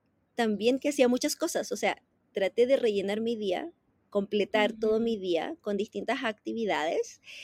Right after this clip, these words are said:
Speaker 1: Eh, por ejemplo, bueno, me gustaba mucho ir al gimnasio, seguí yendo, iba en la mañana, eh, muy temprano, o sea, jamás cambié mi rutina de levantarme antes de las siete de la
Speaker 2: Pronto.
Speaker 1: mañana, claro, para poder
Speaker 2: Ujú.
Speaker 1: ir, volver, y hacía todas las cosas de la casa,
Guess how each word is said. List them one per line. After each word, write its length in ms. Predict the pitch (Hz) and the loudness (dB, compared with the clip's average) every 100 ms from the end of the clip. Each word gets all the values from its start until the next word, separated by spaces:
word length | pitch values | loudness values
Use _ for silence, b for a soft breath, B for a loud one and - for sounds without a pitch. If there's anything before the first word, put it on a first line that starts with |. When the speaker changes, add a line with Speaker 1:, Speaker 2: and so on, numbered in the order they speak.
| B B | B B
Speaker 1:
Eh, 420 | - 208 185 170 - - | 2 4 4 2 -2 -4
por 120 | 196 | -2
ejemplo, 380 | 208 220 226 240 | 0 -2 0 0
bueno, 160 | 175 - - | 0 -4 -4
me 80 | 190 | -4
gustaba 280 | 220 226 | -2 -2
mucho 260 | 214 226 277 | -2 -2 -2
ir 60 | 247 | -2
al 80 | |
gimnasio, 500 | 277 254 220 175 214 240 | -2 -4 -4 -4 -4 2
seguí 320 | 226 185 208 | 2 2 2
yendo, 380 | 214 165 - - | 2 2 -4 -6
iba 160 | 185 156 | -2 0
en 60 | 151 | 0
la 80 | |
mañana, 680 | 143 156 196 208 190 190 339 - b b b - | -2 -4 -2 -2 -2 -4 -8 -12 b b b -8
eh, 360 | 175 165 160 - | -4 -2 -4 0
muy 220 | 202 254 | 4 4
temprano, 460 | 294 349 285 330 277 | 4 2 2 2 0
o 20 | |
sea, 140 | 226 214 | -2 -4
jamás 460 | - 190 196 233 - | -4 -6 -4 -4 -6
cambié 260 | 240 233 | -2 0
mi 120 | 240 233 | 0 0
rutina 440 | 208 214 220 214 | -2 -6 -8 -4
de 120 | 202 | -2
levantarme 720 | 190 180 190 208 202 196 190 _ _ _ _ _ - | -2 -4 -6 -4 -2 -2 -6 _ _ _ _ _ -2
antes 280 | 214 220 247 | 0 2 2
de 100 | 220 | 2
las 120 | 226 | 0
siete 180 | 226 208 | 0 2
de 100 | 208 | 2
la 100 | 196 | 4
Speaker 2:
Pronto. 0 | |
Speaker 1:
mañana, 560 | 202 226 208 185 254 370 | 2 2 0 0 -6 -6
claro, 320 | - - 170 - | -4 -2 -2 -4
para 200 | 185 170 | -4 -2
poder 280 | 277 160 233 | 2 2 4
Speaker 2:
Ujú. 20 | |
Speaker 1:
ir, 260 | 214 359 - b b b - | 2 2 -6 b b b -2
volver, 640 | 180 185 180 233 208 233 440 - _ - | 2 2 4 4 4 2 0 -4 _ -6
y 200 | 220 254 | -2 -2
hacía 300 | 220 - 220 | -4 -2 -2
todas 220 | 214 226 | 0 2
las 120 | 254 - | 0 -2
cosas 320 | 233 302 277 | -6 -4 0
de 80 | 226 | 2
la 140 | 196 | 0
casa, 500 | 226 226 - 190 277 | 0 -2 -2 -6 -6